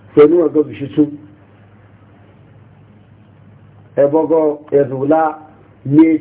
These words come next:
wo ya maga ga tuba ji wa ga ji bu sai ya ce ala lillahi dinul khalis. Wa ma sai ke kira gobe ne ibn Hanabi ga annadan mu tauba. Rabon ke ciki wo? Tuba. Ye ta ci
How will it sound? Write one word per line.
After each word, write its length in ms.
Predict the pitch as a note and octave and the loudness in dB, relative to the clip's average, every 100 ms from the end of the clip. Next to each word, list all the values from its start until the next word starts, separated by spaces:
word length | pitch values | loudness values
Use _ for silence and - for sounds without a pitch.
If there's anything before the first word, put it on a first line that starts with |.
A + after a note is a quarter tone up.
| - | -2
wo 220 | E3 F3+ | 0 0
ya 240 | D#3+ D#3+ - | 0 -2 -4
maga 180 | D3+ D3+ | -4 -4
ga 200 | C#3+ D3+ | -4 -4
tuba 280 | E3+ D3 C3+ | -6 -4 0
ji 80 | |
wa 140 | D3 C3+ | 0 0
ga 200 | C#3+ D#3 | -2 -4
ji 100 | D3+ | -4
bu 160 | E3 E3+ | -6 0
sai 120 | E3+ | 0
ya 60 | |
ce 160 | C#3+ D3 - - - - | 0 -4 -4 -18 -14 -8
ala 300 | B2 C#3+ C3+ | -2 -2 -2
lillahi 420 | B2+ C3 C#3 A#2 | -4 -2 -2 -2
dinul 300 | C3+ C3 A#2+ | -6 -6 -4
khalis. 320 | B2+ G#2+ F#2+ - - - - - - - | -4 -6 -8 -12 -20 -20 -20 -20 -20 -2
Wa 140 | D3+ | 0
ma 240 | D#3+ D#3 C#3 | 0 -2 -4
sai 180 | F#3+ F#3+ | -4 -2
ke 200 | G#3 D#3+ | -2 -2
kira 240 | G3+ F3+ | 0 0
gobe 360 | D3 D#3 - E3 | 2 0 2 0
ne 240 | F3 - - - - | 2 0 0 -14 -6
ibn 240 | D#3+ E3 F3 | -2 0 0
Hanabi 340 | C#3 D3+ F3+ | -2 -4 -2
ga 140 | D3+ F3 D3+ | -2 -2 -4
annadan 400 | D#3+ F#3 F3 D#3+ | -6 -6 -6 -8
mu 80 | |
tauba. 480 | D3 G3+ G3 D3 - - - - _ _ _ _ _ _ - | -4 -2 -2 -4 -10 -18 -20 -20 _ _ _ _ _ _ -2
Rabon 220 | D3 E3+ | 0 0
ke 160 | F3+ F#3 | -2 -4
ciki 220 | G#3+ A3 | -4 -2
wo? 280 | F#3 E3+ E3 - - - - - | 0 -2 -6 -20 -20 -20 -20 -2
Tuba. 500 | F#3+ G#3 F#3+ F3+ - - - - - | 0 2 0 -2 -6 -20 -20 -8 2
Ye 280 | G3 A3 - | 2 2 0
ta 180 | A3 A3 - | -4 -4 -10
ci 280 | G#3 G#3 | -12 -12